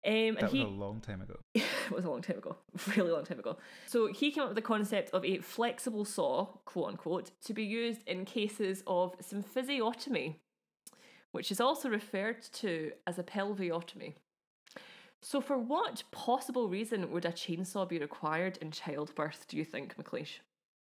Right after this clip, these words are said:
Speaker 2: Well, it's to get the pelvis opened up to get a baby out.
Speaker 1: It absolutely is. Yeah.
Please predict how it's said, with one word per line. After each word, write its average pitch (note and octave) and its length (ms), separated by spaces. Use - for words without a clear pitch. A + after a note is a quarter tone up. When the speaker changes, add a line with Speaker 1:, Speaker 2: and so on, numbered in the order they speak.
Speaker 2:
Well, A#2 220
it's - 180
to C3+ 100
get A#2+ 260
the A#2 240
pelvis B2 720
opened D3+ 300
up D#3+ 240
to - 100
get B2 140
a A#2+ 40
baby B2 300
out. F#3+ 160
Speaker 1:
It D#2+ 100
absolutely C#3+ 680
is. C#3+ 320
Yeah. E3+ 380